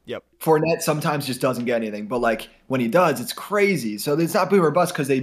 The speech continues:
Speaker 2: usually do, but it's just sometimes you can really get screwed. So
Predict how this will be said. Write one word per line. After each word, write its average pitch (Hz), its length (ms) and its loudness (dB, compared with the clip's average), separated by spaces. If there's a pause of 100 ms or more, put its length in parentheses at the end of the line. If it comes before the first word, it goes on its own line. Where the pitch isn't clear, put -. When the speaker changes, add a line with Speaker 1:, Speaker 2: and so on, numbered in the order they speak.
Speaker 2:
usually 151 480 -2
do, 160 320 0 (360)
but 143 120 6
it's 131 140 4
just 135 140 -4
sometimes 139 400 0
you 139 60 0
can 123 140 -4
really 120 180 2
get 113 100 -4
screwed. 113 360 -4
So 113 400 2